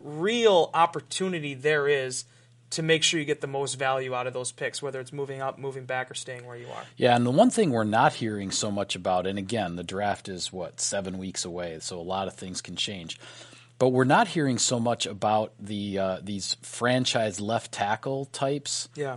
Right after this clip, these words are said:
Speaker 2: necessarily, like, up in the top ten. So when you look at y-, y-
Speaker 1: Orlando Brown helped with that, but yeah.
Speaker 2: Yeah,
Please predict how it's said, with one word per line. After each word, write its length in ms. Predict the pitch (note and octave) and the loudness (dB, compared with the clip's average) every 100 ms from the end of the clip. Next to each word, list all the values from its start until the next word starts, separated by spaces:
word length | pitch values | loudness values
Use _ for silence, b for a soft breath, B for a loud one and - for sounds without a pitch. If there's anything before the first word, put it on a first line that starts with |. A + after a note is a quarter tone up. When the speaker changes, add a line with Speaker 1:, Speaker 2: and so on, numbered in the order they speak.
| B2 | 0
Speaker 2:
necessarily, 640 | B2+ - - C3 C3+ C3+ | 2 4 4 4 4 4
like, 260 | B2+ A#2 - B2 | 4 4 2 2
up 220 | B2 B2+ | 2 2
in 140 | B2+ | -2
the 60 | A#2 | -2
top 360 | - A#2 A#2 | 0 2 2
ten. 320 | - A#2+ C#3 - B B | 0 0 0 -4 B B
So 180 | - D#3+ | 2 4
when 160 | D#3+ | 6
you 100 | D#3+ | 4
look 280 | C#3+ G#3 A3+ | 4 4 6
at 240 | E3 C3+ B2+ | 8 8 4
y-, 100 | A#2+ | -6
y- 60 | C3 | 0
Speaker 1:
Orlando 400 | E3 E3+ E3+ E3 | 4 6 8 6
Brown 320 | D3+ E3 D#3 | 8 6 4
helped 260 | D3+ D#3 - | 2 -2 -2
with 140 | B2+ | -4
that, 260 | D3 C3 - | -2 -2 -2
but 100 | G#2 | -2
yeah. 140 | C#3 | 8
Speaker 2:
Yeah, 300 | C3+ A#2 G2+ | 10 10 8